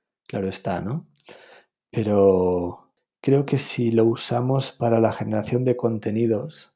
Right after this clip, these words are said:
más que la de consumo de contenidos, pues es algo positivo. Em, tanto como para vender productos o servicios o como para ser, pues, am, un altavoz de nuestros mensajes, ¿no?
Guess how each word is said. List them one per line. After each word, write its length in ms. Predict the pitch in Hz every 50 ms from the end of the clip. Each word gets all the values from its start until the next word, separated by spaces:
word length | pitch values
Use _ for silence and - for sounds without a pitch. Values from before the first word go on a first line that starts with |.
| _ -
más 320 | 113 110 110 104 - -
que 100 | - -
la 80 | 120 117
de 140 | 101 101 101
consumo 800 | - 101 98 95 - - - 135 131 127 131 160 208 220 - _
de 120 | - 143 -
contenidos, 840 | 120 107 104 117 117 120 127 127 127 143 185 214 214 - - _ _ _ _ _ _ - - - - - _ _ _ _ _
pues 240 | - 127 113 - -
es 140 | 110 - 113
algo 260 | 107 107 104 110 107
positivo. 680 | - 110 - 104 - - 95 90 87 85 82 - - _ _ _ _ _ _ _ _ _ _ _
Em, 600 | - - 104 101 101 98 95 95 92 90 90 92 - _ _ _ - _ _ -
tanto 320 | - 101 98 98 101 -
como 260 | - 95 95 92 90
para 500 | - - 95 92 90 87 85 - - - _ _ _ _ _ _ _ _ _
vender 400 | - - 101 95 101 107 110 113
productos 340 | - - 110 113 - - 120
o 40 | 113
servicios 760 | 113 - 120 113 123 135 131 - 160 165 175 170 - - _ _ _ _ _ _ _ - -
o 120 | 127 113
como 320 | - 113 101 98 95 92 -
para 220 | 101 90 87 90
ser, 320 | - - - 107 107 113 110
pues, 320 | - 110 95 - - -
am, 540 | 104 92 90 92 90 87 90 87 82 85 - _ _ _ _ _ _ _ _
un 160 | - 110 110
altavoz 640 | 110 104 107 - 110 95 98 104 123 131 - - _ -
de 340 | 120 117 107 98 92 90 90
nuestros 340 | 95 95 - - - -
mensajes, 580 | 107 95 92 - - 95 90 - - - - -
¿no? 180 | 117 156 185